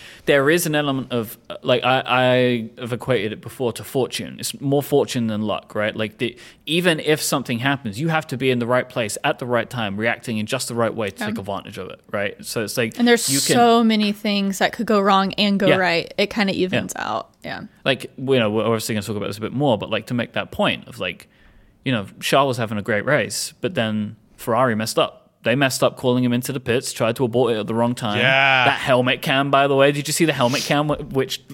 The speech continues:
Speaker 1: tied up and he's, like, shaking his hands and going into the pits? Like, they were not paying attention to Red Bull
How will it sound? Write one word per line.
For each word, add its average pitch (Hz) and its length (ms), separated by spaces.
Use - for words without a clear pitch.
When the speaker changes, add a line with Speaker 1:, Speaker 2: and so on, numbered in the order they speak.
Speaker 1:
tied 127 300
up 139 160
and 147 80
he's, 135 140
like, 127 140
shaking 131 400
his 135 160
hands 135 400
and 135 200
going 123 220
into 120 220
the 123 80
pits? 123 420
Like, 131 200
they 160 320
were 143 180
not 147 220
paying 151 280
attention 135 460
to 117 100
Red 135 240
Bull 85 280